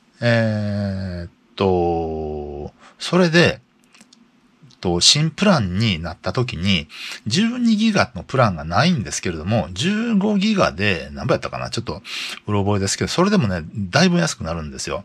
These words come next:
だから、あのー、今までファミリーシェアプランを使っていた方は、必ず全員の乗り換えた方がいいです。あの、どっかに落ち度があるとかそういうね、あの、ものでは、今んとこ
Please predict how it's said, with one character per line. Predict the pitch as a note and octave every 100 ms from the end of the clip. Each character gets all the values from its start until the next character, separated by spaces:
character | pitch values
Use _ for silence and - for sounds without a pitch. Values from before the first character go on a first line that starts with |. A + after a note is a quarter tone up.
| - - - -
だ | C#3+
か | A#2+
ら、 | G2+ F2 - _ _ -
あ |
の | G#2 F#2
ー、 | F2 E2 D#2+ D#2 D2 D2 - D2 - - - -
今 | B2 E3+
ま | A#2+
で |
フ | -
ァ | C3+
ミ | C#3
リ | C3+
ー |
シ | B2
ェ | C3
ア |
プ | B2+
ラ | D3
ン | G2+
を |
使 | F2 - B2+
っ |
て | B2 -
い | B2
た | B2 E2+
方 | - C#3+ B2+ F#3 D#3+
は、 | A2+ F#2+ - - - - -
必 | - F3 F#3 G#3
ず | G#2+ C#2 D#2
全 | G#2 F#3+ F3+
員 | E3 D#3 B2+ B2 B2+ - _ -
の | A#2 A2+ A2 G2+ G2 F#2 F#2+
乗 | A2+
り | A2
換 | F#2+
え |
た | F2
方 | E2
が | C#2+
い | C#2+
い |
で | C2
す。 | - - - - -
あ | A2 G#2
の、 | G2 F#2+ F3
ど | E3
っ | -
か | B2
に | G2
落 | C#3
ち | -
度 | G#2
が | A2 G2+
あ |
る | A2
と | A#2+
か | E2
そ | C#3+ C#3+
う |
い | C3+
う | B2
ね、 | B2 B2+ - - - -
あ | - G2+
の、 | F#2
も | G2+
の | A#2+ F#2
で | A#2+
は、 | G2 D#2 -
今 | A#2+ C3+
ん |
と | C3 B2+
こ | A#2+ -